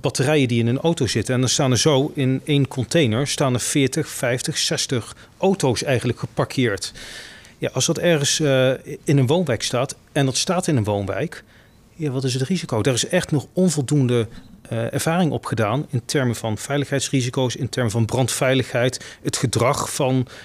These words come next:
hè, als zo'n batterij, eh, in de brand vliegt, hoe snel gaat dat? Wat gebeurt daar dan allemaal? Explosiegevaar?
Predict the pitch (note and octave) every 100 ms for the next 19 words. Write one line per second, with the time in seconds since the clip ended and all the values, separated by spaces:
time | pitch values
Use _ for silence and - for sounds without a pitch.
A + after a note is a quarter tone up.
0 | - - F3 C3+ - B2+ A#2+ A2 A#2+ B2
1 | B2 B2 B2 A#2+ A#2+ G#2+ C3 B2 - B2+
2 | - - - - - - C3 - C#3+ C3
3 | - C3+ C3+ C#3 - B2 - B2 C#3+ -
4 | C3+ C3 B2 A#2+ A#2 A#2 A#2+ - - -
5 | - C3+ C3+ - B2 A#2 B2 A#2